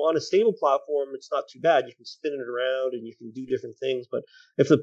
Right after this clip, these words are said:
platform starts to move, you start to get that swinging, and,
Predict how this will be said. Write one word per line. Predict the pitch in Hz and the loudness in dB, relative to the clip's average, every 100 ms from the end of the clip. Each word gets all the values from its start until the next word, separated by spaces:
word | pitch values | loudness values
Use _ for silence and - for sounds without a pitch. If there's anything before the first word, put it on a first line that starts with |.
| - | 4
platform | 175 185 - 165 | 4 4 4 2
starts | - 165 156 - | 4 2 2 0
to | |
move, | 131 156 160 120 127 | 6 8 8 6 -2
you | |
start | - 175 | -2 -2
to | 170 | -2
get | 160 | -2
that | 139 - | 0 -2
swinging, | - 156 180 165 135 135 - 135 | -6 0 2 2 0 -6 -4 -2
and, | 131 | -4